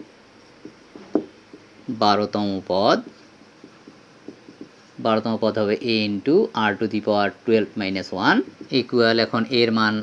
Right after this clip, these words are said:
এবং আর এর মান বসিয়ে দেবো। এর মান হচ্ছে one by root two into আর এর মান minus root two power eleven। এখানে দেখো,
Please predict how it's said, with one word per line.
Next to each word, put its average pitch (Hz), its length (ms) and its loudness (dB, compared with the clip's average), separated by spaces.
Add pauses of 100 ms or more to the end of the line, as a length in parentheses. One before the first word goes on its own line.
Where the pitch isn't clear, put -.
(160)
এবং 107 160 -2 (200)
আর 110 120 -2
এর 104 120 -4
মান 98 160 -6
বসিয়ে 98 260 -4
দেবো। 113 160 2 (600)
এর 120 140 4
মান 120 200 2
হচ্ছে - 220 -4 (140)
one 107 200 0
by 104 120 4 (100)
root 95 160 -4 (120)
two 180 140 6 (300)
into 110 220 0 (180)
আর 110 120 0
এর 104 120 -2
মান 156 140 6 (840)
minus 107 420 2 (260)
root 101 160 0 (140)
two 180 160 8 (680)
power 110 300 4 (360)
eleven। 101 280 -2 (380)
এখানে 165 220 4
দেখো, 160 140 4